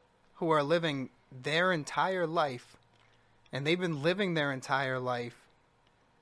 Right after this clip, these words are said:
two thousand miles away from me where I grew up, and everything they go through is just as valid as what I'm going through. But I've never heard a word about it, and I'll never hear a word about it.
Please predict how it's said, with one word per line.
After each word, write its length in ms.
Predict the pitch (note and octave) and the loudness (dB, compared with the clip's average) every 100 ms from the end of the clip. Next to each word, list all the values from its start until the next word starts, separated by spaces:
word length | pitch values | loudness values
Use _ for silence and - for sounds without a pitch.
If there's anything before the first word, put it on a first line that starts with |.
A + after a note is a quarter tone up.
| _ - | _ -6
two 180 | - B3 | -2 0
thousand 440 | A#3+ F#3+ F3+ E3 | 0 0 0 0
miles 420 | D3 C#3+ D#3 D3 C#3 | 2 2 2 0 -2
away 240 | B2+ E3+ | -2 -4
from 240 | - D#3 C3 | -4 -4 -4
me 160 | C3 | -4
where 220 | C3 C3 | -2 0
I 140 | B2+ C#3+ | 0 -2
grew 300 | D3 C#3+ D3+ | -4 -2 2
up, 240 | E3 - _ | 2 -2 _
and 160 | C#3+ C3+ - | -12 -8 -2
everything 540 | E3 F#3+ F3+ G3+ F#3 | -2 0 -2 -4 -4
they 120 | F3+ | -4
go 220 | E3 E3 | 0 -2
through 240 | E3+ D3+ C3+ | -2 -4 -6
is 120 | A#2+ | -6
just 300 | - D#3 - | -4 -4 -4
as 220 | C3+ A#2+ | -6 -6
valid 480 | A#2+ B2+ C#3+ C3+ A#2+ - - | -2 0 0 -2 -8 -14 -12
as 240 | C3 B2 - | -12 -10 -4
what 160 | C3+ A#2+ | 0 0
I'm 160 | F#3 | 0
going 320 | D#3 A#2 A2+ | 0 0 -6
through. 300 | - C3 B2 - _ _ _ _ _ _ _ _ _ | -10 -6 -6 -10 _ _ _ _ _ _ _ _ _
But 160 | C#3 C#3 | -2 0
I've 160 | C3+ C#3 | 0 0
never 440 | C3+ C#3+ E3+ G3 F3 | 0 2 2 2 4
heard 200 | F#3+ A3 | 2 2
a 60 | |
word 240 | F#3+ D#3 D3 | 2 2 2
about 360 | C3+ B2+ B2+ | -2 -2 -2
it, 140 | C3 - - _ _ _ _ | -6 -8 -18 _ _ _ _
and 140 | D3 C#3+ | 0 2
I'll 80 | C#3 | 2
never 380 | D#3+ F3+ F3 | 2 2 2
hear 260 | E3+ F3 D#3+ | 0 0 0
a 60 | C#3+ | 0
word 240 | C3 A#2+ | -2 -4
about 320 | G#2+ - - | -6 -8 -10
it. 100 | - | -14